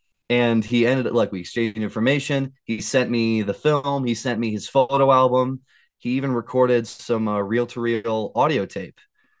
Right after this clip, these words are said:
And I've scanned all of this footage, this audio, these photos,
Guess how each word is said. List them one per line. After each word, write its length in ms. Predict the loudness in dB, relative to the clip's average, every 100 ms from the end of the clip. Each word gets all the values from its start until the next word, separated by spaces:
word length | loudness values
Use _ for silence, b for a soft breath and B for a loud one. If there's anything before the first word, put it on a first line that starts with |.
| _ _ _
And 560 | -4 -2 -2 -4 -8 -16 -20 _ -2
I've 600 | -2 0 -2 -4 -10 _ _
scanned 600 | -14 -10 -2 -2 0 -2 -6 0
all 440 | 2 6 6 4
of 100 | 0
this 320 | -4 -8 -12
footage, 540 | -6 2 4 4 0 -6
this 160 | -8 2
audio, 560 | 2 4 4 4 4
these 200 | 0 -6
photos, 640 | -2 4 6 6 4 -2 -12